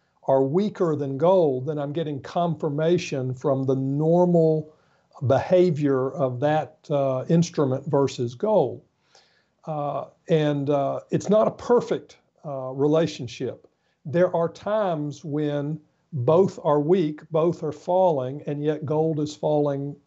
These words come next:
faster than gold stocks. And that actually happens to be the way it is right now. Uh, but it is, it's a pretty consistent thing.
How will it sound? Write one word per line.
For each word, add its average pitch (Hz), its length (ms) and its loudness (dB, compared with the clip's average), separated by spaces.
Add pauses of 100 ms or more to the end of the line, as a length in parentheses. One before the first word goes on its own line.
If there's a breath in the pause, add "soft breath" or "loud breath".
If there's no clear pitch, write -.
faster 160 880 0 (180)
than 131 480 -2
gold 123 300 0
stocks. 123 480 -4 (880)
And 147 360 0
that 262 180 4
actually 202 320 4
happens 170 220 0
to 160 80 -4
be 160 120 0
the 143 100 0
way 156 320 0
it 147 80 2
is 147 240 2
right 139 280 0
now. 143 400 -4 (720)
Uh, 123 340 -6
but 131 400 0
it 160 220 0
is, 185 380 2
it's 208 160 0
a 185 60 2
pretty 269 340 0
consistent 190 920 -2
thing. 139 400 0